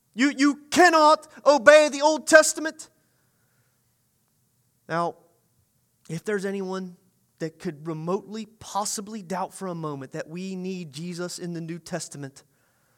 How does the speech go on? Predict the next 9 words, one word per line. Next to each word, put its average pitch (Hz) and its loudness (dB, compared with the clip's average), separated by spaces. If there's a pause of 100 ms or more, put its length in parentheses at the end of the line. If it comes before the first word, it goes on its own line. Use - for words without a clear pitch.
(2250)
may-, 214 -4
maybe 240 -6
someone 220 -8
in 208 -6
here's 190 -8
thinking, 175 -12
"Man, 247 -16
come 349 -12
on. 214 -10